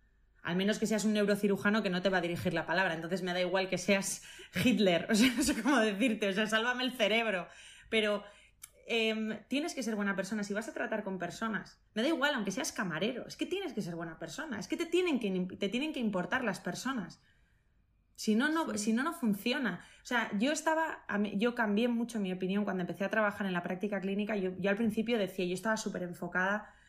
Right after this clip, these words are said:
Speaker 1: lo típico, ¿no? Cuando sales de la universidad en, "Ay, a ver, que no me pregunten algo que no sepa",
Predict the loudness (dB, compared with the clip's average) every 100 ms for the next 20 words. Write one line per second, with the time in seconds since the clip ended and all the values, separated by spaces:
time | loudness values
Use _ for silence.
0 | _ -4 -2 0 0 2 0 0 2 2
1 | 4 0 0 -2 -2 0 2 2 -2 -8
2 | -20 -20 -20 -18 -2 2 2 0 -4 2
3 | 2 4 4 4 2 2 4 4 4 2
4 | 2 4 4 2 2 0 0 -2 -2